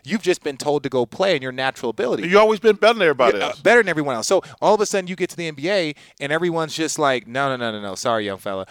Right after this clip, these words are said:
Speaker 1: So you get the seven-footers that are talented like Karl Anthony Towns or Anthony Davis that
Speaker 2: Mm.
Speaker 1: because of their just natural ability, but then you have these guards that don't understand turnover ratio, don't
Speaker 2: None.
Speaker 1: understand making people better. They don't understand these things,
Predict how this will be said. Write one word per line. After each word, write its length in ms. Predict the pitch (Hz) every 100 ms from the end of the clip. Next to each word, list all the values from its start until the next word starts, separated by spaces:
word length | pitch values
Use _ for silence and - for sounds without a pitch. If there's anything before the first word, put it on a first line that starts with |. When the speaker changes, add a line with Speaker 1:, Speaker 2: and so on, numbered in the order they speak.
| -
Speaker 1:
So 120 | -
you 140 | 185 214
get 260 | - 208
the 160 | 180 151
seven-footers 680 | - - 131 123 - 123 107
that 140 | 117
are 60 | 107
talented 480 | - 127 117 107 104
like 260 | 110 110 - _ _ _ _ _ _
Karl 240 | - 135 120
Anthony 240 | 113 113
Towns 280 | 110 110 101
or 60 |
Anthony 300 | 107 120 117
Davis 280 | 107 117 104
that 160 | - 107
Speaker 2:
Mm. 20 |
Speaker 1:
because 260 | 113 151 131
of 100 | 110
their 120 | 113
just 180 | 113 -
natural 320 | 117 - 107
ability, 400 | 98 196 151 110 - - -
but 100 | 139
then 140 | 175
you 100 | 185
have 160 | 165 135
these 200 | 127 -
guards 500 | 123 156 92 80 - _ _
that 160 | - 120
don't 220 | 135 135
understand 600 | 131 120 117 123 113 104
turnover 340 | - 123 110 98
ratio, 300 | 95 95 98
don't 200 | 113 120
Speaker 2:
None. 100 | 123
Speaker 1:
understand 460 | 117 92 87 123 113
making 260 | 113 120
people 260 | 113 120 110
better. 280 | 98 107 95
They 100 | 104
don't 220 | 120 131
understand 460 | 123 120 - 123 113
these 100 | 104
things, 260 | 160 156